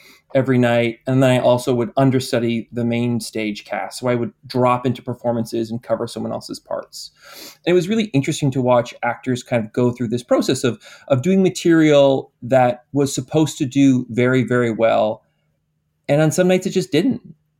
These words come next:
It would be a Tuesday night and the house would have thirty audience members, and you'd see a performer come back and go, "Ugh,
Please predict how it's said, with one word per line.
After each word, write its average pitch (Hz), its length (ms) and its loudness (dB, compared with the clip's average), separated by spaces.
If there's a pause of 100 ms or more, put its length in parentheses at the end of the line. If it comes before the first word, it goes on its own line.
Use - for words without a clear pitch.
(140)
It 147 60 0
would 147 120 4
be 160 100 4
a 151 60 4
Tuesday 156 380 2
night 127 340 2
and 123 120 0
the 123 60 0
house 123 220 0
would 113 100 -6
have 120 280 0 (420)
thirty 131 460 0
audience 120 400 -2
members, 110 560 -4 (380)
and 151 100 0
you'd 160 140 0
see 185 100 -4
a 175 60 0
performer 143 400 -2
come 147 160 -2
back 110 260 0
and 127 100 -2
go, 120 340 0
"Ugh, 120 280 -2